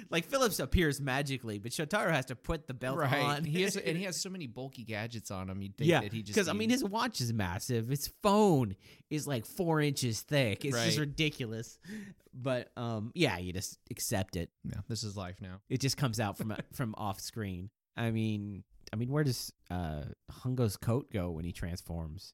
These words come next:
Speaker 2: Yeah, good point.
Speaker 1: 'Cause he opens his coat
Speaker 2: Yeah.
Speaker 1: <laughs> to have the belt. <laughs> So, I mean, whatever.
Speaker 2: Whatever.
Speaker 1: <laughs> Uh,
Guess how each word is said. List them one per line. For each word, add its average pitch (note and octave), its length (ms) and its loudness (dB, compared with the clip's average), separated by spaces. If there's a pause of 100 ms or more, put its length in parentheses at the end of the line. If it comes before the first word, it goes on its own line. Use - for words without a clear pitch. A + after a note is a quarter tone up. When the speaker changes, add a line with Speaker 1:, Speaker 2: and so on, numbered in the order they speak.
(120)
Speaker 2:
Yeah, G3 180 -6 (120)
good C3+ 140 -12
point. C#3+ 140 -12
Speaker 1:
'Cause D3 120 6
he C3+ 100 0
opens C#3 340 4
his A2 140 -2
coat G2 440 2 (200)
Speaker 2:
Yeah. C#3 240 0
Speaker 1:
<laughs> B2+ 120 -6 (260)
to F#3 60 0
have B2+ 220 2
the C#3+ 100 0
belt. C#3 420 -4 (180)
<laughs> - 100 -8 (120)
So, - 240 -16
I D#3+ 140 -4
mean, C#3 260 -10
whatever. E2 480 -8 (140)
Speaker 2:
Whatever. E2 320 -4 (400)
Speaker 1:
<laughs> C#3+ 100 2 (1120)
Uh, G2+ 380 2